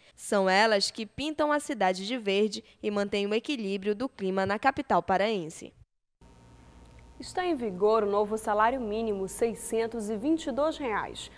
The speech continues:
Speaker 2: O aumento vai injetar quarenta e sete bilhões na economia brasileira. Segundo o diese, quarenta e oito milhões de pessoas têm sua renda vinculada ao valor do salário mínimo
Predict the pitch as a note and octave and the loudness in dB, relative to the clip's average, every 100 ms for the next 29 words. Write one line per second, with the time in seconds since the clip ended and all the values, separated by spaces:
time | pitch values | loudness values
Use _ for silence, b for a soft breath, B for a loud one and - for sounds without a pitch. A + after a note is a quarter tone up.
0 | B - G3 F#3 G3 G3+ - F#3 F#3 F3+ | B 2 2 2 0 -2 -2 -2 -2 -4
1 | - F#3+ G3 - A#3 G#3 G3 A3+ B3+ G#3+ | -2 0 0 -2 4 4 4 0 -2 -6
2 | - G#3+ A3 F#3+ A#3 A#3 G#3 B3 C4 C4+ | -2 -2 -2 -6 -8 -2 0 0 -2 -6
3 | C4 C#4+ C#4 D4+ D4+ E4+ D4 A3 F#3+ F#3 | -4 -4 -2 -2 0 -2 -2 -2 -2 -2
4 | F3+ B B - - F#3 F#3+ F#3 F3 B3+ | -4 B B -10 -6 -4 -2 -4 -2 2
5 | G#3+ G3 F#3+ G3+ B - G#3+ F#3 G3+ G#3+ | 2 2 0 -8 B 0 6 6 6 2
6 | G#3+ G3 G3 G#3+ A#3 G3+ A3 A#3 G3+ G#3 | 2 0 0 -2 -2 2 2 2 -2 -6
7 | F3+ - G#3+ A3 A#3+ - C4+ A#3 G#3+ A#3+ | -4 -2 -2 -4 -8 -4 -4 -2 -2 -2
8 | A#3 A#3+ C4 A3 G3+ A#3 B3 A#3 G3 G#3 | -2 -4 -6 0 2 2 0 -2 -2 -2
9 | A#3 G#3 G3+ F#3 F#3 C4+ C#4 A#3 A3+ | -2 -6 -4 -4 -2 -4 -4 -4 -4